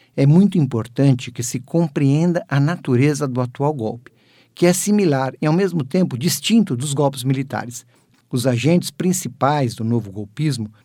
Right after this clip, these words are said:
não são os parlamentares, mas as parcelas das forças policiais, Ministério Público e do Poder Judiciário, articuladas com monopólio midiático pelo interesse de classe da Frente Neoliberal.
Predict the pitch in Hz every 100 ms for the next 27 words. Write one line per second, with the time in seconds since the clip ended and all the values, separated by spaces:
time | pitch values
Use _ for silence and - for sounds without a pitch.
0 | - 202 214 190 160 123 120 120 - 180
1 | - - _ 131 139 139 - 139 139 160
2 | 156 123 123 - 127 - 117 - 110 -
3 | 127 131 147 143 - 120 117 131 120 -
4 | 160 143 147 131 135 123 117 117 - -
5 | 135 139 117 - _ - 123 135 123 143
6 | 147 139 143 135 127 127 120 117 110 117
7 | 143 - 123 143 143 - 151 - _ _
8 | - 180 180 139 151 143 139 - 120 -
9 | 139 143 143 139 123 120 120 120 110 110
10 | 110 -